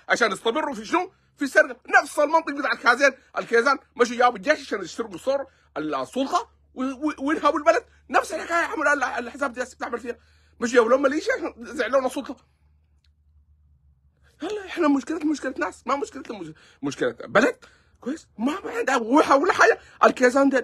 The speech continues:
جاي من وين؟ ما سودانيين زينا وزيكم. الاحزاب ده سودانيين، احنا مشكلتنا مشكله الانسان السوداني ذاته.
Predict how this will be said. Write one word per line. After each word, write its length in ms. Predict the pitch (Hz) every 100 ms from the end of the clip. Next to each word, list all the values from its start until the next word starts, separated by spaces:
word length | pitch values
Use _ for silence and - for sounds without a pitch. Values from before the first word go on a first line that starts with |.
| 175
جاي 200 | 233 262
من 140 | 240
وين؟ 100 | 269 - _ -
ما 120 | 180
سودانيين 400 | 196 190 214 262
زينا 260 | 254 285 254
وزيكم. 300 | 240 240 - _ _ _ _ _ -
الاحزاب 360 | 180 175 190 220
ده 100 | 233
سودانيين، 460 | - 226 226 269 269 _ _ -
احنا 160 | 214
مشكلتنا 400 | 208 185 240 381
مشكله 240 | 349 - 320
الانسان 360 | 269 254 285
السوداني 340 | 349 254 359 339
ذاته. 240 | 359 -